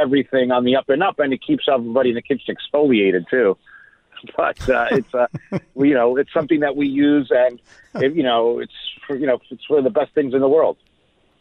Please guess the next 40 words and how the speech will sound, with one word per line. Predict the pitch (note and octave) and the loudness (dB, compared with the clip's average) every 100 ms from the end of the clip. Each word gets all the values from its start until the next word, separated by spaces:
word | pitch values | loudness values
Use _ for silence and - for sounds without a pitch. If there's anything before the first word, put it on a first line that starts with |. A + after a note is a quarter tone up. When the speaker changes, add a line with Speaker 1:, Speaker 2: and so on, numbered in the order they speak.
| _ _ | _ _
Speaker 2:
Th-, | D3+ E3+ D3+ | -8 -8 -8
and | F#3+ E3 E3 | -4 -2 0
that | F3+ E3 | 0 0
explains | D3+ - F#3 E3+ C#3 | -4 -2 0 0 0
your | D#3 C#3+ | 0 0
youthful | C#3+ E3+ E3+ - D3 C3 | 0 0 0 -2 -2 0
look, | C#3+ C3 - - _ - - | 0 0 -4 -20 _ -8 -4
<laughs> | D3+ - - | -4 -6 -6
your, | G3 - _ - | -6 -8 _ 0
Speaker 1:
Yeah. | F3+ F3 - _ | 2 0 -6 _
Speaker 2:
your | G#3 C3+ A#2 | -8 -8 -10
Speaker 1:
Yeah. | E3+ G#3+ F#3+ | -6 -4 -4
Speaker 2:
boyish | C#3 F3+ F#3 E3+ C#3+ | -2 0 2 0 -4
skin. | - - A3 D#3+ B2 A#2 - - _ _ - - _ _ | -8 -4 -2 -2 -4 -12 -12 -18 _ _ -18 -18 _ _
Speaker 1:
Yes, | C#3 D#3+ C#3+ | -2 -2 -2
if | B2 | -10
you | B2+ | -10
compare | C#3 B2+ D3 | -10 -4 -2
me | C3+ | -2
to | B2+ | -4
Keith | - C#3+ - | -4 -8 -2
Richards. | C#3+ C3+ A2 G#2+ | -2 -2 -6 -6
<laughs> | - _ _ _ - - | -14 _ _ _ -8 -2
Speaker 2:
Uh, | D3 | 0
of | D3+ D3+ | 0 -2
course, | - G3 C#3+ A2 - | 2 2 2 -2 -8
and | E3 D#3 F#3 F3+ | -4 -2 -2 0
every, | G3+ A3 A3 E3+ | -2 -2 -6 -8
Keith | - B3+ A3 | -2 -2 0
Richards | G#3+ A3 A3 E3 | 0 0 0 -2
is | D#3 D#3 | -2 -4
the | D#3 | -4
baseline | C3+ E3+ D#3+ D3 C3 B2+ | 0 0 0 0 -2 -2
for | D3+ | 0
all | D3 D3 | 0 0
these | A#2+ F#3+ - | -2 -4 -2
<laughs> | D#3+ | -2
comparisons. | - D3 E3+ D3+ C3 - F3+ C#3+ - | -2 -6 -2 -4 -4 -2 -2 -2 -2
Speaker 1:
For | F3+ | -2
chefs, | D3+ - F3 - | 0 0 0 -4